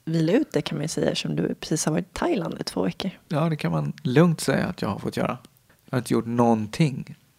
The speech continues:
Speaker 2: i två veckor. Bara legat och s-, läst och tittat på vattnet. Och ätit thaimat.
Speaker 1: Hårt liv.
Speaker 2: Mm. Ja, det var skönt. Lång flygning, men det gick bra.
Speaker 1: Ja, hur gick det?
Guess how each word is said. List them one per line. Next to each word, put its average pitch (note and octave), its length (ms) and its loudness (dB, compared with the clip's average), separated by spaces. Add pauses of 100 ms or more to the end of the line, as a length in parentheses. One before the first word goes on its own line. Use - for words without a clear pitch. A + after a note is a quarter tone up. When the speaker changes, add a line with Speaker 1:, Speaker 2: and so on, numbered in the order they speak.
Speaker 2:
i - 80 -10
två G#2 220 2
veckor. - 340 -2 (640)
Bara - 80 -4
legat G#2+ 380 2
och A#2 160 -4 (160)
s-, - 200 -16
läst B2+ 560 2
och - 140 -8
tittat A2 320 -4
på A#2+ 380 -2
vattnet. - 520 -2 (720)
Och B2+ 140 0
ätit - 360 -4
thaimat. - 560 -2 (460)
Speaker 1:
Hårt - 340 2
liv. F3+ 240 -4 (240)
Speaker 2:
Mm. F#3 360 -6 (160)
Ja, B2+ 120 4
det A#2+ 80 4
var A#2 80 2
skönt. - 340 -8 (720)
Lång A#2+ 260 6
flygning, A2 580 -2
men A#2+ 200 -6
det A#2+ 60 -2
gick - 280 -6
bra. - 160 -12 (420)
Speaker 1:
Ja, G#3 260 0
hur G#3+ 240 0
gick E3+ 280 -4
det? - 160 -2